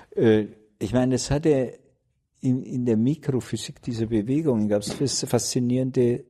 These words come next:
Situationen. Also wir wissen aus Interviews in Nürnberg etwa, dass die Bürgerbewegung dort besonders aktiv war am Anfang, äh, wo es darum ging,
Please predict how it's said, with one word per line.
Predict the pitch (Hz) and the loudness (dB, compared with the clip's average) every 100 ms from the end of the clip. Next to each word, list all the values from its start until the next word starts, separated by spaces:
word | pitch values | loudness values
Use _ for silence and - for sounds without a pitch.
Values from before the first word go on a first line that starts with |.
| _ | _
Situationen. | - - 117 110 - 104 95 - | -14 -4 -2 0 0 0 0 -4
Also | 107 117 | -2 0
wir | 123 | 2
wissen | 139 139 143 151 - _ _ _ - | 0 -2 -6 -8 -14 _ _ _ -2
aus | 107 101 | 0 0
Interviews | - 104 - 101 101 | 0 0 -2 -4 -4
in | 101 | -2
Nürnberg | 92 98 113 107 85 85 | 0 0 0 0 0 0
etwa, | 65 87 - 110 123 131 - - - - - | -6 -10 -4 -2 -2 -6 -16 -20 -20 -20 0
dass | 120 107 - - | 2 2 -2 -4
die | 110 | -2
Bürgerbewegung | 95 135 147 113 101 87 92 95 104 113 113 120 - _ _ _ _ | 2 2 4 2 2 0 0 0 0 0 0 -4 -10 _ _ _ _
dort | - 117 123 - | -2 2 2 -2
besonders | 123 - 120 117 110 - | -6 -2 0 0 -2 -6
aktiv | 107 - - - 156 - | -12 -12 -10 -6 -4 -2
war | 95 87 90 - | 0 0 -2 -8
am | 98 95 | -8 -6
Anfang, | 92 101 110 - 85 87 120 127 _ _ _ _ - | -2 -2 -4 -4 -4 -4 -8 -14 _ _ _ _ -2
äh, | 113 104 110 - - - - _ - | 0 0 -2 -8 -20 -20 -20 _ -2
wo | 120 127 131 123 - _ _ _ _ _ _ _ _ _ _ | 2 2 2 -2 -12 _ _ _ _ _ _ _ _ _ _
es | - - | -2 2
darum | 135 135 127 | 0 0 -4
ging, | 120 127 131 135 127 | -4 -4 -2 -4 -8